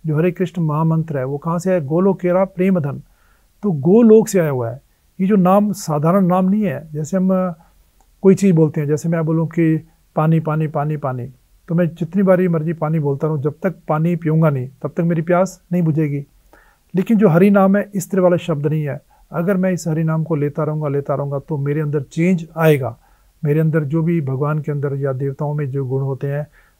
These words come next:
अगर हम हरि नाम लेते हैं, तो वो सारे भगवान के गुण हमारे अंदर आने शुरू हो जाते हैं। क्यों? क्योंकि ये शुद्ध नाम है और ये आध्यात्मिक लोक से, गोलोक से आया हुआ नाम है। तो इसलिए जब हम इस नाम को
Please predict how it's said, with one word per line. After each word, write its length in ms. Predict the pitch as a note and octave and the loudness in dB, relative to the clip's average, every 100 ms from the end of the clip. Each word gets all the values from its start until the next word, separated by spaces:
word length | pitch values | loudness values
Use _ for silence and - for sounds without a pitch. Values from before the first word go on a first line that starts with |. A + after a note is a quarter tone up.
| - | -8
अगर 240 | D3+ D3 | -4 -2
हम 140 | D3 C3 | -2 -4
हरि 180 | C#3 | -4
नाम 180 | C#3+ C#3 | -4 -4
लेते 240 | C3 C3 D#3+ | -4 -4 -6
हैं, 80 | |
तो 80 | D#3 | -6
वो 80 | D3 | -6
सारे 280 | C3+ D#3 E3 | -4 -2 0
भगवान 360 | C#3 C#3 C#3+ | -2 -4 -4
के 160 | C#3 C#3+ | -4 -6
गुण 200 | C3+ D#3+ | -2 -2
हमारे 260 | C#3 C3+ C#3+ | -2 -4 -4
अंदर 220 | C3+ C3+ | -4 -4
आने 280 | C#3 E3 E3+ _ _ | -4 -4 -8 _ _
शुरू 220 | F3 E3 | 0 2
हो 60 | |
जाते 240 | C#3 B2 B2+ | 0 -2 -8
हैं। 120 | A#2+ _ _ - | -14 _ _ -4
क्यों? 220 | G3+ G#3+ | -2 -2
क्योंकि 340 | E3 D#3+ C#3 | -2 -4 -2
ये 280 | E3 F3+ F#3+ - _ | 0 0 0 -8 _
शुद्ध 300 | - - G#3 | -12 -2 2
नाम 280 | F3 D#3+ C#3+ | 2 2 -2
है 100 | B2+ | -6
और 260 | - C#3 D3+ | -8 -6 -4
ये 80 | F#3 | -4
आध्यात्मिक 680 | D#3+ C3 D3 D#3 G#3 G#3 | -4 -4 -4 -2 -4 -2
लोक 320 | D#3+ C#3+ F3 - | -2 0 0 -2
से, 200 | D#3 C3 | -4 -4
गोलोक 480 | A#2+ E3 F#3 F3 | 0 0 2 0
से 140 | - E3 | -2 -2
आया 140 | C#3+ | -2
हुआ 200 | C#3+ C#3+ | -2 -2
नाम 280 | C3+ C3+ C3 | -4 -6 -6
है। 160 | B2+ A#2+ _ _ _ _ | -8 -12 _ _ _ _
तो 60 | F#3+ | -4
इसलिए 260 | G3+ G#3 F3 | -2 0 2
जब 180 | D3+ | 0
हम 180 | D3+ D3 | -2 -4
इस 160 | C#3+ - | -6 -6
नाम 220 | C3+ C#3+ | -6 -6
को 380 | C3 D3 C#3+ | -4 -4 -4